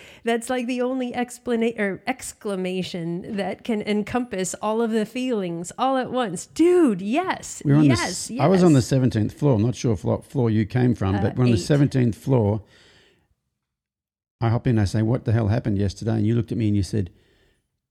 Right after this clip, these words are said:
Speaker 2: "Dude." And then we just rode down together in silence.
Speaker 1: Yes, we did.
Speaker 2: That
Speaker 1: With
Speaker 2: was
Speaker 1: big fat smiles on our face.
Speaker 2: That's all there was to say.
Speaker 1: <laughs> Yes. And that just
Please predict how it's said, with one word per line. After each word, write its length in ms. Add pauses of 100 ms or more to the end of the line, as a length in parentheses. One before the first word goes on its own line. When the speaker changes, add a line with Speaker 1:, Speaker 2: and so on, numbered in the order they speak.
(100)
Speaker 2:
"Dude." 560 (1500)
And 160
then 160
we 80
just 220
rode 420
down 300
together 400
in 160
silence. 480
Speaker 1:
Yes, 260
we 140
did. 320 (640)
Speaker 2:
That 120
Speaker 1:
With 200
Speaker 2:
was 60
Speaker 1:
big 320
fat 340
smiles 420
on 140
our 80
face. 440 (300)
Speaker 2:
That's 320
all 120
there 160
was 180
to 140
say. 760
Speaker 1:
<laughs> 140 (120)
Yes. 420 (1200)
And 200
that 200
just 280